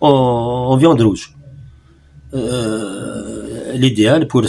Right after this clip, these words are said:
pour, euh, la personne, donc, de prendre peut-être deux fois, trois fois par semaine, à raison d'un gramme par kilo, euh, par jour de poids. Un gramme de protéines. Euh, voici donc les, les, l'essentiel.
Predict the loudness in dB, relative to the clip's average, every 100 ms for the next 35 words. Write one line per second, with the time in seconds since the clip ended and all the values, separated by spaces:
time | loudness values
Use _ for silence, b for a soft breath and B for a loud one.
0 | -2 -4 -2 0 -2 -4 -6 -4 -2 -2
1 | 0 0 0 -2 -4 -6 -4 -4 -4 0
2 | 0 0 -4 -4 -4 -4 -6 -6 -6 -2
3 | 0 0 0 -4 -4 -4 -4 -2 2 2
4 | 2 B B -2 0 2 2 2 0 0
5 | 2 2 2 0 B B B 0 0 0
6 | 0 2 2 0 -8 _ -6 0 0 2
7 | 2 0 2 2 2 -4 -4 -14 -14 -20
8 | -20 -20 -20 -16 -6 -4 0 2 2 2
9 | -2 -2 0 -2 -4 -18 -20 _ B B
10 | B B B B -4 -2 0 0 0 0
11 | -2 -4 -6 -2 0 0 2 2 2 -2
12 | -2 -2 -2 -2 -4 0 0 0 -2 2
13 | 2 0